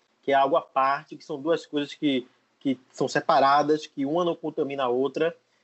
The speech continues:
Ele falou, "Vamos esperar o dia seguinte, a questão do dem, acho que eles vão se arrumar." Ele, inclusive, disse que acha que Rodrigo Maia vai acabar <laughs> ficando no dem.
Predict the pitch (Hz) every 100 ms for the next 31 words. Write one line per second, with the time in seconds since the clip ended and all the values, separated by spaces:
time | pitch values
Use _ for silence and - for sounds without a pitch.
0 | _ 135 131 139 139 135 175 190 180 165
1 | 160 175 151 170 - 143 131 135 120 -
2 | 110 127 - 165 160 131 156 175 170 -
3 | 160 139 170 180 180 170 131 135 170 180
4 | 165 196 175 - - 165 180 - 190 165
5 | 175 160 139 147 165 - _ _ - 147
6 | 151 156 165 - 160 - 185 156 135 120